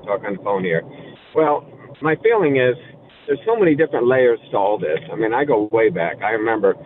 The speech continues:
back in the days when the teams were out at Largo,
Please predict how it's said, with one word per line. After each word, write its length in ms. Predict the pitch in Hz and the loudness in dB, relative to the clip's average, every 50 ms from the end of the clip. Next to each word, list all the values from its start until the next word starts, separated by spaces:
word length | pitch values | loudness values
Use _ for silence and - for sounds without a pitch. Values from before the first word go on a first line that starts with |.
| - - - - - - - | -18 -20 -20 -20 -20 -8 -4
back 200 | 120 107 104 - | -4 -2 -2 -4
in 60 | - | -4
the 100 | 110 101 | -4 -2
days 240 | 95 110 107 104 101 98 104 | 2 4 4 4 2 2 0
when 100 | 101 98 | -2 -2
the 80 | 92 | -2
teams 280 | - - 123 113 110 104 - | 0 0 0 0 0 2 2
were 80 | 107 | 2
out 140 | 104 101 92 | 2 2 2
at 100 | 87 80 | 0 -2
Largo, 600 | 90 104 117 120 - 92 95 87 71 71 - | -2 -2 0 -2 0 -2 -2 -2 -2 -4 -6